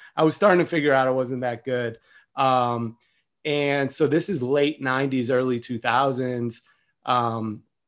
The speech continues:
and that's around the time when I realized, like, wow, I could be, you know, a, a strength and conditioning coach, sport performance coach. Um, and that's another way in. And so what I did from there was I,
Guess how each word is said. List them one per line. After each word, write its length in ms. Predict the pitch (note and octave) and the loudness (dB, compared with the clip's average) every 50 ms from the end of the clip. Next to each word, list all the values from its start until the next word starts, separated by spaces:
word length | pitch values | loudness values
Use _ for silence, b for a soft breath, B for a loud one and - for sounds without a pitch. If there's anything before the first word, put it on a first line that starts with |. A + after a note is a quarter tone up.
| _ _ _ _ _ _ _ _ _ _ _ _ _ _ _ _ _ _ _ _ _ D3 | _ _ _ _ _ _ _ _ _ _ _ _ _ _ _ _ _ _ _ _ _ -4
and 220 | C3+ C3+ C3+ C#3 | -2 0 2 2
that's 260 | C3+ D3+ F3 F3+ - | 2 2 2 2 2
around 300 | F#3 F3+ F3 E3+ E3+ D#3+ | 4 4 4 4 4 4
the 100 | D3 C3 | 2 0
time 380 | - - B2 C3 C#3+ D3+ C#3+ C3+ | -2 -2 -2 0 0 2 2 0
when 120 | C#3 C3 | 0 0
I 120 | B2+ B2 B2 | 0 -2 -2
realized, 640 | A#2 A#2 B2 C#3 E3 E3 C#3 B2+ A#2+ A#2+ A#2 G#2+ A#2 | -2 -2 0 2 2 2 2 2 2 0 0 -2 -2
like, 460 | A#2+ A#2+ A#2 A#2 A#2 A2+ A2+ - - _ _ _ _ _ - | -2 -2 -2 -2 -4 -6 -8 -14 -20 _ _ _ _ _ -2
wow, 500 | A#2+ B2+ D3 D#3 C3+ A#2 G#2+ G2+ - - - | 0 0 2 2 0 -2 -4 -8 -10 -12 -6
I 200 | C3 B2 B2 A#2+ | -4 -4 -4 -4
could 240 | - - C3+ A2+ A2+ | -6 -10 -10 -8 -6
be, 500 | C3 B2+ B2+ B2+ A#2+ A#2+ A#2+ A#2 A#2 - - | -6 -4 -4 -4 -4 -4 -4 -6 -6 -8 -6
you 100 | B2+ B2 | -4 -2
know, 220 | A#2 A2 A2 A2+ | -2 -2 -2 -2
a, 100 | A2+ A#2 - - | -4 -6 -8 -8
a 100 | B2+ A#2+ | -10 -8
strength 300 | - - C#3 B2+ A#2 - | -6 -4 -4 -4 -4 -4
and 140 | C3+ A#2+ B2 | -6 -6 -4
conditioning 420 | A#2+ B2+ C3 B2+ - C#3+ B2 A#2 | -4 -4 -6 -6 -6 -8 -8 -4
coach, 280 | - C3 B2 A#2 A#2 - | -2 -2 -2 -2 -2 -6
sport 280 | - - C3+ B2 A#2+ | -6 -6 -6 -4 -4
performance 480 | B2 A2+ - - B2+ C3+ D#3 D3 A#2+ - | -6 -10 -8 -6 -4 -2 -2 -2 -2 -4
coach. 500 | - - C3+ A#2+ A#2+ A#2+ A#2 A#2 - b b b b b b b _ | -4 -4 -2 0 0 0 -2 -2 -6 b b b b b b b _
Um, 380 | - A#2+ A#2+ A#2+ A#2 A#2 A2+ A#2 - | -2 0 0 0 0 0 -2 -2 -2
and 160 | C#3 B2+ B2+ | 0 0 2
that's 220 | C3 C3 B2+ - | 2 0 0 -2
another 340 | D3+ B2 B2 B2+ A#2 A#2+ A#2 | -4 -4 -4 -4 -2 -2 -4
way 420 | A2+ A#2 A2+ G#2+ A2 B2 C#3 D3 C#3+ | -2 -2 -2 -2 -2 -2 -2 0 -2
in. 100 | B2+ A#2+ | -2 -2
And 120 | A#2+ A2+ | -4 -4
so 440 | - - C3+ B2 A#2+ A#2 A2+ A#2 B B B B B _ | -4 -2 0 2 2 0 0 -4 B B B B B _
what 180 | - C3 C3+ C3 | -2 2 4 4
I 100 | B2+ B2+ | 4 4
did 320 | B2 B2+ C#3 C3+ C3 C3+ | 4 2 2 2 0 0
from 200 | - C3 A#2+ A#2+ | 2 4 4 6
there 300 | A#2 B2 C3 D3 D3+ C#3 | 6 8 8 8 8 8
was 200 | C3 B2+ A#2+ G#2+ | 8 6 6 6
I, 340 | C3 A#2+ B2 - - D3+ - | 6 6 6 4 2 -2 -8